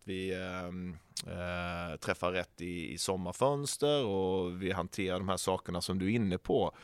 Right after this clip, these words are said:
Så inom närmsta, liksom, två, tre åren här så är det klart att vi ska vinna.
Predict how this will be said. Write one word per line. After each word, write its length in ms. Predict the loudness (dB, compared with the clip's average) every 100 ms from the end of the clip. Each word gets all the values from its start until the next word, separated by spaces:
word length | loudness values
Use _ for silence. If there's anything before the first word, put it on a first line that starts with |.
| -20 -20 -20 -8
Så 340 | 0 4 6
inom 580 | 4 4 2 2 0 2
närmsta, 720 | 6 6 4 4 4 6 6 4 -2 _ _ -2
liksom, 400 | 0 2 0 -2 _
två, 220 | 2 4
tre 180 | 4 6
åren 280 | 8 8 8
här 120 | 6
så 120 | 6
är 20 | 4
det 80 |
klart 220 | 4 2 2
att 120 | -2
vi 80 | -2
ska 500 | 0 0 0 0 -2
vinna. 420 | 0 0 0 -6